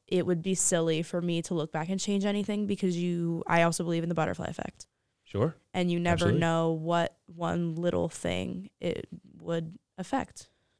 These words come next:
Speaker 1: truly. Like, I wanted to, this is not really a regret, this was out of my control, but,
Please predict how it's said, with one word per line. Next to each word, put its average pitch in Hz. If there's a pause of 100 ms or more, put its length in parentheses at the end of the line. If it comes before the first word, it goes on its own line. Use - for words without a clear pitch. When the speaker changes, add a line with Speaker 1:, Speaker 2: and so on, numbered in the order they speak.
(200)
Speaker 1:
truly. 226 (280)
Like, 180 (300)
I 170
wanted 165
to, 170
this 185
is 185
not -
really 185
a -
regret, -
this 165
was 160
out 160
of -
my -
control, 165
but, -